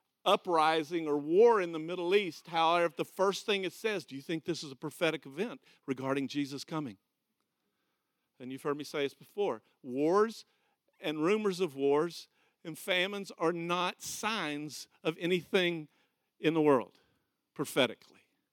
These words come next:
Guess what? These things must take place. So, you know, when you're here, if you hear voices, if events occur,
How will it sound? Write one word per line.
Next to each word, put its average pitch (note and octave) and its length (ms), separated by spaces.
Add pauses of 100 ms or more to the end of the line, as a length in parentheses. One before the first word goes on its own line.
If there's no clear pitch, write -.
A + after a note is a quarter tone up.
(300)
Guess E3+ 260
what? C#3 280 (300)
These D3+ 280
things B2+ 520 (260)
must C3 300
take B2+ 260
place. - 680 (2250)
So, F#3+ 520 (760)
you E3 120
know, C#3+ 280 (1000)
when G3 200
you're G3 100
here, A3+ 300
if G#3 260
you G3 80
hear A#3+ 420
voices, E3 540
if F#3 160
events G#3 460
occur, G3 500